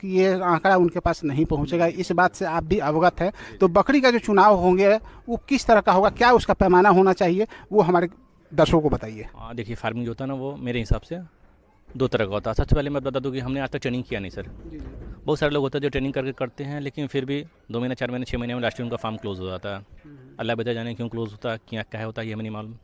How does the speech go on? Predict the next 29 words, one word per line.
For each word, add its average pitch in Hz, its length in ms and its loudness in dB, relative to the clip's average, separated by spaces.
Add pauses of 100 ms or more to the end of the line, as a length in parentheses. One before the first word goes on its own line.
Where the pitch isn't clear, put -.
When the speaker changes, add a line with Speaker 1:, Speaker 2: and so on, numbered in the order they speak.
(120)
Speaker 2:
किसी 107 160 -12
पर 110 80 -8
कोई 113 140 -10
कमेंट 110 220 -10
नहीं 107 140 -10
करने 107 180 -14
का। 113 100 -16 (1000)
हम 202 200 -2 (120)
आज 143 160 -2
तक 160 80 -4
ट्रेनिंग 139 240 -4
नहीं 139 120 -4
किया 139 160 -4
और 143 80 -2
हमारा 131 280 -4
फार्म, 139 220 -6
अल्हम्दुलिल्लाह, 127 440 -4
आप 123 80 0
देख 117 240 -6
रहे 131 120 -2
हो 127 60 -4
कि 127 280 -6 (160)
दो 120 240 -4
हज़ार 143 160 0
पन्द्रह 135 340 0
से 131 140 -6
लेकर 139 240 -4
आज 135 280 -2
तक, 135 140 -8